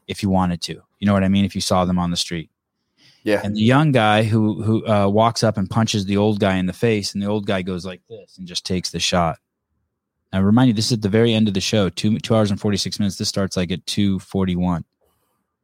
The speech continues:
Speaker 1: And it's a five-minute bit, and we watch it a couple times. And it, in the Instagram clip says, "This is even educational for Gen Xers. Be careful who you fuck with," or,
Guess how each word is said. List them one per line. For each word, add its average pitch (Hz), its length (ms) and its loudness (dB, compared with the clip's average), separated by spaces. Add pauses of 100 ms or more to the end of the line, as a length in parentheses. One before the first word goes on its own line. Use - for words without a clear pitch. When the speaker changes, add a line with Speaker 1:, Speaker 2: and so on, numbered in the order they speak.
(340)
Speaker 1:
And 113 100 4
it's 113 120 2
a 113 60 2
five-minute 143 640 2
bit, 113 240 4
and 107 140 2
we 107 80 4
watch 107 320 2
it 113 80 4
a - 20 2
couple 113 300 0
times. 98 560 0 (680)
And 107 420 2
it, 117 180 0
in 117 180 2
the 110 100 0
Instagram 117 420 2
clip 110 160 -2
says, 98 220 -2
"This 107 200 -2
is 110 140 0
even 110 200 4
educational 104 720 2
for 101 140 0
Gen 101 260 2
Xers. 101 420 0
Be 98 100 -2
careful 98 340 0
who 92 80 -2
you 90 120 0
fuck 95 300 -2
with," 82 180 -6
or, 87 160 -6